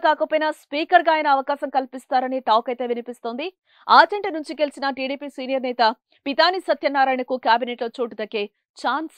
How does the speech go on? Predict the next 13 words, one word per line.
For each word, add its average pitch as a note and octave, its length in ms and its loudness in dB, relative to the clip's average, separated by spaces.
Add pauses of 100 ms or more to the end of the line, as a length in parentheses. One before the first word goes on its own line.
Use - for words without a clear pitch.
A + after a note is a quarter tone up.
ఉంది. E3+ 180 -16 (300)
గతంలోనూ F4+ 520 6 (100)
టీడీపీ D4 280 -2 (100)
క్యాబినెట్లోనే C4+ 640 0
ఉన్నారు. C4+ 260 0 (220)
కృష్ణా D4+ 340 0
జిల్లా F#4+ 220 4
నుంచి E4+ 260 -6
కొల్లు C#4 240 0
రవీంద్ర, D4 400 2
ఇటు C#4+ 220 -2
పార్థ B3 260 4 (120)
సారథిలో C4+ 400 2